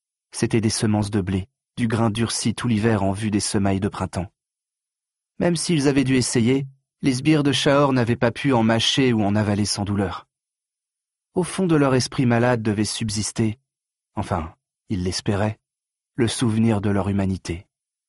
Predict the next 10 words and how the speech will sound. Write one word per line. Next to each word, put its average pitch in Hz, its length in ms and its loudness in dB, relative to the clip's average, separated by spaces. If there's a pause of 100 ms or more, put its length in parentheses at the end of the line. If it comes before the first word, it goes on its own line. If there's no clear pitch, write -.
de 104 100 -2
la 95 100 -2
civilisation, 101 800 -4 (880)
de 92 80 -2
la 85 120 -2
faculté 98 580 -4
de 98 100 -2
cuire 98 300 -4
les 90 180 -4
aliments. 90 340 -4